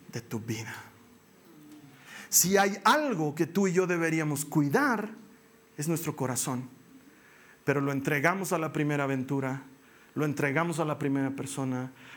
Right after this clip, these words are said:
lo entregamos al primer grupo de amigos que nos dan bola y nos hacen sentir importante y nos destruyen el corazón.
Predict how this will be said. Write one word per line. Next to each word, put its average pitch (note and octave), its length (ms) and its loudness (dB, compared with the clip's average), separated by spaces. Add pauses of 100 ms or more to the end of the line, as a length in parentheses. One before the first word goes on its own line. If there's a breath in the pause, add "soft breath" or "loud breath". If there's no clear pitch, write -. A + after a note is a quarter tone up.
lo D#3+ 80 2
entregamos A3+ 460 2
al B3+ 100 2
primer B3+ 320 2
grupo C4 340 0
de A3+ 120 0
amigos G#3+ 420 0
que F#3+ 100 0
nos E3+ 200 -2
dan F#3 200 0
bola E3+ 240 0
y E3 40 -2
nos D#3 160 -4
hacen D3+ 180 -2
sentir D3 320 -4
importante C#3+ 600 -4
y C#3+ 40 -2
nos C#3 240 -4
destruyen G3 800 2
el D#3 160 -2
corazón. C3+ 600 -4